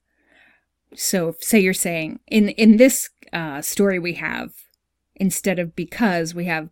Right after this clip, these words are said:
"'cause we should." And that should be actually an apostrophe. That should be, like, a single right quotation mark,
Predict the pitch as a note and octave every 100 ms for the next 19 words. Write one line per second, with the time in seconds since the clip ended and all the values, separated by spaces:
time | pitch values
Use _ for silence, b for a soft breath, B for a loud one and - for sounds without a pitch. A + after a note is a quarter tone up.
0 | - A3 F#3+ F3 F3 E3 - F#3 F2+ -
1 | F3 - b b b b b _ F#3+ F#3+
2 | F3 D#3+ D#3 D#3+ - b b - E3 G#3+
3 | - - D4+ G#3 G#3 G3 F#3 - - -
4 | F#3 F3+ - A3 A3+ - A3 G#3+ - G#3
5 | - F#3 - D#3 D#3+ D3 - - D#3+ F3+
6 | F3 E3+ - D#3+ - G3+ G3+ F#3 E3 D#3
7 | E3+ F3 - F#3+ F3 - D#3+ - D#3+ C#3
8 | C3+ F3 D#3+ - -